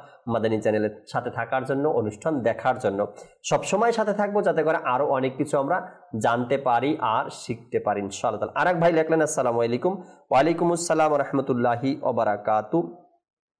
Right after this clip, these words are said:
আপনাদের, আহ, মাদানী চ্যানেলে একটি অনুষ্ঠান হতো,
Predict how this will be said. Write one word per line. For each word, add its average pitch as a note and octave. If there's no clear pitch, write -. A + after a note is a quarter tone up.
আপনাদের, F#3
আহ, D3+
মাদানী D#3+
চ্যানেলে D#3+
একটি D#3
অনুষ্ঠান B2
হতো, C3+